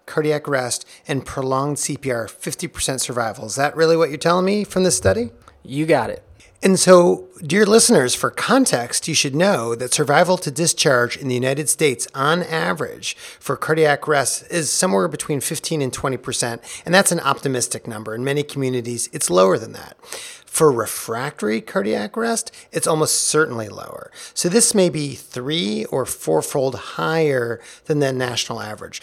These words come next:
Speaker 1: So that may be the impetus why this work is actually worth it. Now, John, how about survival to discharge with neurologic recovery?
Speaker 2: No, so that was the fifty percent. C P C score one or two,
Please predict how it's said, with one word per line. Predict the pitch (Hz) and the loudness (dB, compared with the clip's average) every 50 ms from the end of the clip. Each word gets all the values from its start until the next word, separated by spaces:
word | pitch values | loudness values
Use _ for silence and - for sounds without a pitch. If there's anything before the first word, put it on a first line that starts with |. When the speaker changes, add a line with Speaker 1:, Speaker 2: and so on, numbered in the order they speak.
| - - - | -14 -10 -4
Speaker 1:
So | - - 160 | -2 4 6
that | 165 190 214 190 | 6 6 6 6
may | 208 220 202 | 4 4 4
be | 165 170 170 | 4 2 0
the | 147 160 | 2 2
impetus | 151 143 - - - - 120 120 - - - - - _ - | -2 -2 -2 -4 -4 -2 -2 -2 -4 -6 -8 -14 -20 _ 0
why | - 143 143 143 | 2 2 2 2
this | 131 127 - - | 2 0 -2 -2
work | 139 127 123 120 - - | -2 -4 -4 -4 -6 -10
is | 120 110 | -8 -8
actually | 117 110 110 - - - 110 | -8 -8 -6 -6 -8 -8 -8
worth | 107 107 113 113 113 - | -8 -10 -10 -10 -10 -12
it. | 104 - - - - - - | -12 -14 -14 -16 -14 -4 2
Now, | - 175 | 2 4
John, | 147 170 180 175 170 170 | 6 8 8 8 8 6
how | - - - - 175 | 2 -4 -2 0 2
about | 185 202 202 - | 6 6 6 6
survival | - - 165 151 151 156 147 147 | 4 0 2 4 4 2 2 0
to | 135 131 | -4 -4
discharge | 113 135 160 - - - 156 143 135 131 117 | -4 -2 -4 -2 0 0 0 0 0 -2 -4
with | 123 127 131 123 - | -4 -6 -6 -4 -2
neurologic | 131 131 135 139 139 139 131 127 123 127 123 - 135 123 - - _ - | -2 0 0 0 0 0 0 -2 -2 -2 -2 -2 -4 -6 -6 -10 _ -14
recovery? | - 127 - - - 147 151 - - - - - _ _ _ _ _ _ _ - - _ _ _ _ - - - - | -12 -12 -8 -4 -4 -4 -4 -4 -10 -14 -16 -20 _ _ _ _ _ _ _ -20 -20 _ _ _ _ -20 -20 -20 -12
Speaker 2:
No, | - 110 139 151 147 123 | -6 -2 0 2 2 2
so | - - 147 135 123 123 - - - - - - | 2 2 2 2 2 2 -2 -8 -20 -20 -20 -6
that | 123 123 151 170 175 - | 2 6 8 8 8 8
was | 180 165 - - | 6 2 4 2
the | 151 - | -2 0
fifty | - 156 139 - - 143 131 135 | 0 -2 -2 -2 -4 -6 -6 -6
percent. | - _ - - 156 135 - - 120 104 110 - - - _ _ _ _ _ | -8 _ -14 -12 -8 -6 -6 -6 -6 -8 -10 -16 -20 -20 _ _ _ _ _
C | - - - - - 196 196 | -14 -8 -4 0 2 2 2
P | - 214 196 185 | 4 2 2 2
C | - - 175 165 | 2 2 2 0
score | 151 - - 151 143 139 131 | 0 0 -2 0 2 2 2
one | 127 131 139 147 160 | 2 2 0 2 4
or | 170 156 | 2 2
two, | 160 - - 143 127 117 110 110 117 | 2 0 -2 -2 -2 -2 -4 -6 -8